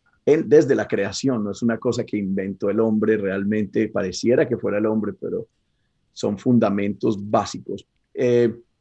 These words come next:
tiene que ver con todo el área financiera, desde cómo manejar el ingreso, cómo hacer presupuestos,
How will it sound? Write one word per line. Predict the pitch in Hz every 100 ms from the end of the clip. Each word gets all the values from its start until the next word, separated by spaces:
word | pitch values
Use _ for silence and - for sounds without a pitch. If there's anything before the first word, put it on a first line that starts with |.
| _ _ -
tiene | 135 165
que | 196
ver | 170 160
con | 165 156 127
todo | 143 135
el | 139
área | 127 123 127 _ _ _ _ _
financiera, | - 104 95 - - 82 -
desde | 104 123 113 110
cómo | - 117 127
manejar | 131 113 101 104 107
el | 113
ingreso, | 98 98 98 98 - 101
cómo | - 98 101
hacer | 110 98
presupuestos, | 101 98 95 - 98 95 - 98 98